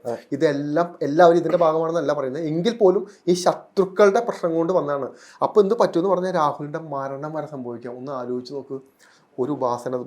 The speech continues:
Speaker 2: മൂർത്തിനെ വെച്ചിട്ടോ ഒരു നെഗറ്റീവ് സോളിനെ വെച്ചിട്ടോ പാവപ്പെട്ട രാഹുലിനെ എൻ്റെ ഒരു ഈഗോൻ്റെ ഭാഗമായിട്ട്, ഏ, എൻ്റെ ഒരു അസൂയയുടെ ഭാഗമായിട്ട്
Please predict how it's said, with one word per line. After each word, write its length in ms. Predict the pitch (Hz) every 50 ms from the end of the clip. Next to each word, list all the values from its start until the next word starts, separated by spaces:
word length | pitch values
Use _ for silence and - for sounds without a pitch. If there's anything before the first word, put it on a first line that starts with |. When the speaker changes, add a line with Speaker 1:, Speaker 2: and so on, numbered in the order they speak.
| 123
Speaker 2:
മൂർത്തിനെ 360 | 123 120 117 120 131 127 127 131 120
വെച്ചിട്ടോ 300 | 117 - 107 - 120 156 - - _ _ _ _ _ _ - -
ഒരു 100 | 131 131 147 143
നെഗറ്റീവ് 380 | 135 127 - - - 160 156 -
സോളിനെ 340 | - 131 120 120 120 131 135 127
വെച്ചിട്ടോ 280 | 123 - 110 101 131 165 208 196 - _ _ _ _ _ _ -
പാവപ്പെട്ട 600 | 104 101 104 120 160 214 240 240 - 214 - - 185 156 151
രാഹുലിനെ 460 | 135 127 123 127 117 117 117 135 185 - - 147 131 131
എൻ്റെ 360 | 127 139 156 170 175 226 220 220 220 - 156
ഒരു 100 | 156 160 160 147 147 151
ഈഗോൻ്റെ 360 | 147 139 160 170 175 175 202 180 170
ഭാഗമായിട്ട്, 540 | 135 127 131 147 139 131 120 110 - - 104 - _ _ _ _ _ -
ഏ, 80 | 147 190 220 - 139
എൻ്റെ 180 | 131 143 151 185 185
ഒരു 60 | 190 175
അസൂയയുടെ 480 | - - - - 147 143 151 156 160 180 170
ഭാഗമായിട്ട് 520 | 151 127 127 143 151 139 123 120 - 147